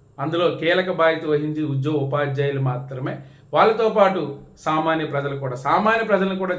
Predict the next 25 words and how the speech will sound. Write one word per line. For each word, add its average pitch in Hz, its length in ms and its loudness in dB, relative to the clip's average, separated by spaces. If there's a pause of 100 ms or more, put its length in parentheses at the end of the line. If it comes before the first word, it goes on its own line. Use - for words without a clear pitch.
చైతన్యవంతం 156 680 -4
చేసింది 143 380 -6
కూడా 143 180 -2 (460)
ఉద్యోగ 151 200 0 (120)
ఉపాధ్యాయుల 147 500 0
విషయం 131 240 -6 (600)
అందరూ 147 300 0
గ్రహించాలి. 135 540 0 (640)
అయితే 185 220 4 (580)
మీ 208 140 4 (180)
ప-, 226 120 -2 (100)
మీకోసం 196 520 0 (1300)
ప్రభుత్వాన్ని 196 580 4
మార్చే 175 320 2 (460)
శక్తి 185 340 0
మాకు 180 220 2
ఇచ్చినటువంటి 165 540 -2 (100)
మా 139 60 2 (100)
పరిస్థితి 185 400 -2
చూసిన 156 320 -6
తర్వాత 143 340 -2
కూడా 135 140 -2 (100)
మేము 180 240 2 (120)
అనేక 170 220 -2 (100)
అవమానాలు 147 400 -2